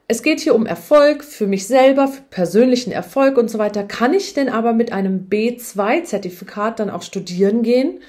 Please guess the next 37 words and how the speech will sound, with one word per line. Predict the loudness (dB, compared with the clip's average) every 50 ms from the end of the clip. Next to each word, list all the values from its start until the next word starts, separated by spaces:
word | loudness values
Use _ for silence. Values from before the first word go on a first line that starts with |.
| -20 _ _
Oder | -2 2 4 4 4 2
kann | -2 -10 -12 -6 -4 -2 -2
ich | -2 -2
das | -4 -4 -4 -4
für | -4 -4
meinen | -2 -2 -2 -2 -2 -2
Beruf | -2 0 2 2 2 2 2
dann | 0 -4 -4 -4
auch | -6 -8 -8
benutzen, | -8 -6 -6 -6 -6 -8 -6 -4 -2
wenn | 0 0
ich | -2 -2 -2
jetzt | -4 -6 -4 0 2
nicht | 2 4 2 0 -6 -14 -20 _ _ _ _
in | -2 -2
die | -2 -2
Pflege | -4 -8 -4 0 2 2 2 2 0 -2 -2
oder | -2 -2 -4 -4
in | -4 -6
die | -6 -6
Medizin | -8 -8 -8 -8 -10 -12 -12 -10 -10 -8 -8
gehe?“ | -8 -8 -8 -8 -8 -10 -8
Schauen | -4 -2 -2 0 0 -2
wir | -2 -2
uns | -2 -2 -4 -8
das | -14 -16 -16 -18 -16 -12
etwas | -12 -12 -10 -10 -12 -12 -12
genauer | -14 -12 -12 -10 -10 -12 -12
an. | -12 -14 -16 -18 -20 _ _ _ _ _ _ _ _ _ _ _ _ _ _ _ _ _ _ _ _ _ _ _ _ _ _ _ _ _ _ _ _ _ _ _ _ _ _ _ _ _ _ _ _ _ _ _ _ _ _ _ _ _ _ _ _ _ _ _ -2
Also, | 2 2 4 4 2
es | 0 -2 -2 -4 -4 -4
gibt | -4 -4 -4 -8 -10 _
ein | 0 2 2 2 0 -2
Zertifikat | -2 -4 -4 -4 -4 -6 -8 -8 -12 -10 -8 -6 -4 -2 -2 -2 -2 -4 -8 -12 -20 _
für | _ -20 -14 -8 -4 -2 -2
den | -2 -2 -4 -4
Beruf, | -4 -4 -4 -6 -6 -6 -4 -2 0 2 2 0 0 -2 -8 -20 -20